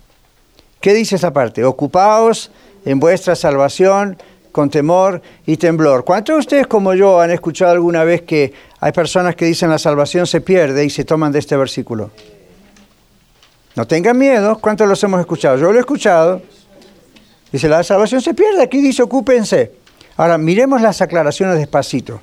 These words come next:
Versículo doce. Dice, "Por tanto", esto regresa al versículo uno veintisiete. El versículo uno,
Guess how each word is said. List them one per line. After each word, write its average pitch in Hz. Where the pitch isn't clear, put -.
Versículo 202
doce. 127
Dice, 233
"Por 247
tanto", 147
esto 160
regresa 175
al 170
versículo 180
uno 170
veintisiete. 139
El 127
versículo 175
uno, 175